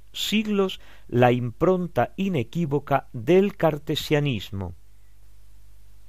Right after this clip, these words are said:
Es más, en la época del desarrollo industrial y de la técnica, los siglos diecinueve y veinte,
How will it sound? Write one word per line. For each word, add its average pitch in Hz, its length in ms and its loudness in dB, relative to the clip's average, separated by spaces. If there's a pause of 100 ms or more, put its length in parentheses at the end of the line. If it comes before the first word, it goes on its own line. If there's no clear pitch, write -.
(1300)
Es 170 240 6
más, 107 420 0 (1300)
en 139 240 10
la 143 140 12
época 214 420 8
del 156 220 6
desarrollo 156 720 6
industrial 147 880 4
y 135 100 2
de 117 140 6
la 104 200 6
técnica, 139 640 4 (460)
los 110 300 2
siglos 143 420 4
diecinueve 123 800 2
y 104 140 0
veinte, 95 680 0